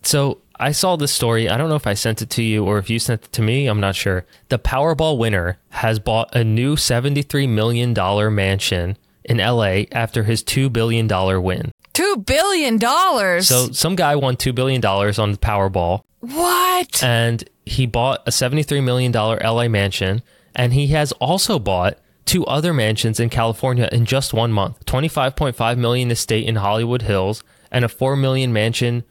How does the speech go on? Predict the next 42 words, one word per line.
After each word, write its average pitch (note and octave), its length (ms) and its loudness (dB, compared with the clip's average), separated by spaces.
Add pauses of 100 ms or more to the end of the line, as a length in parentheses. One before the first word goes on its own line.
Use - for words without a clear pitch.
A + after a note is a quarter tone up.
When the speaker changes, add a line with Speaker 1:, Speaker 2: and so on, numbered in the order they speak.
(100)
Speaker 1:
with A#2 220 -2
views B2 280 -2
of A2+ 160 -2
the A2 100 -2
San A#2+ 320 0
Gabriel G#2+ 420 0
Mountains. F#2+ 540 -6 (320)
And B2 340 -2 (160)
my D3+ 240 -2
thought C3 460 -2
after B2 260 -2
reading A2+ 220 2
this G2+ 240 -2
is B2+ 100 0
this D#3 160 0
man D3 220 2
is A#2 80 -2
gonna A#2+ 160 -2
go A2 140 0
broke G2+ 440 -2 (200)
Speaker 2:
Yes. D#4 280 0
Speaker 1:
within D3+ 300 2
a B2+ 60 0
year. F#2 280 -4 (220)
Speaker 2:
Yes. D4+ 760 -2 (240)
You D#4 240 -2
hear, D#4+ 420 2
I've C4+ 340 -2
seen C#4 440 0
sad A#3+ 360 0
stories A#3+ 520 0
like F3 200 -2
that. C3 280 -4 (120)
They B3+ 120 0
win C4 220 -2
all G#3+ 280 0
this C4+ 240 -2
money A#3 460 0
and G#3+ 220 0
then G#3+ 140 0
they're G#3+ 160 0
bankrupt. G3+ 560 -2